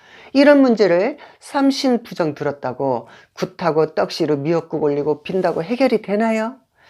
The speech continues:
해결 방법은요, 집안에 들어온 부정을 걷어내면 됩니다.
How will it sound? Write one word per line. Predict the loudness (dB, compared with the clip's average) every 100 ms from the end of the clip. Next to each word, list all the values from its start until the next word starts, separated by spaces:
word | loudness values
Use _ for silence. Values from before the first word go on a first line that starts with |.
| -20 _ -4
해결 | 2 2 2 -2
방법은요, | -8 -6 -4 -4 -2 0 2 0 -4 _ -20 -20 -12
집안에 | -4 0 2 0 -2
들어온 | -2 -2 0 0 -2 -4
부정을 | -8 -2 0 0 -4
걷어내면 | -10 -4 0 0 0 -2 2 2
됩니다. | 2 -2 -8 -12